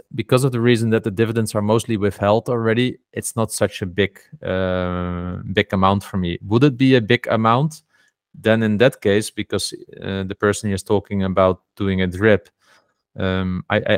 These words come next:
I honestly wouldn't know what to do. The, because then the question comes like,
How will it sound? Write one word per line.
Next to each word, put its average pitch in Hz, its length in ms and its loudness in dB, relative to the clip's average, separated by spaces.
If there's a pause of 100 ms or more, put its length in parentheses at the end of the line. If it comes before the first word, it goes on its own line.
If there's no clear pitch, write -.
(120)
I - 20 2
honestly 120 380 2
wouldn't 104 300 -2
know 110 160 4
what 98 260 0
to 98 100 -6
do. 87 380 -4 (240)
The, 104 160 -2
because - 260 -4
then 120 160 2
the 120 100 0
question 107 420 -2
comes 98 360 0
like, 95 360 0